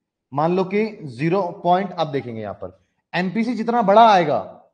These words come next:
एमपीसी जितना बड़ा होता चला जाएगा, डिनोमिनेटर उतना छोटा बनेगा। नहीं समझे?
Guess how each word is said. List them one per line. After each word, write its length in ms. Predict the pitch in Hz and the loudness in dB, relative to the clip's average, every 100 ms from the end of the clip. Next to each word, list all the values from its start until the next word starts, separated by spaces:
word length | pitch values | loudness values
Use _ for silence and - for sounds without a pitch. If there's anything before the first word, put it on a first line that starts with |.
| _ _ _ _ _ _ _ 151 | _ _ _ _ _ _ _ -8
एमपीसी 400 | 170 180 208 233 | -6 -6 -8 -8
जितना 260 | 226 233 | -6 -4
बड़ा 200 | 214 208 | 2 4
होता 240 | 208 202 208 | 4 2 -2
चला 80 | |
जाएगा, 220 | 190 170 151 | 0 0 -2
डिनोमिनेटर 420 | 165 196 202 208 | -4 -4 -6 -6
उतना 180 | 202 214 | -8 -10
छोटा 220 | 185 202 | -8 -6
बनेगा। 400 | 214 226 165 165 _ _ _ _ _ _ _ _ | -6 -8 -10 -14 _ _ _ _ _ _ _ _
नहीं 100 | 143 | -16
समझे? 400 | 147 139 147 139 | -14 -14 -14 -20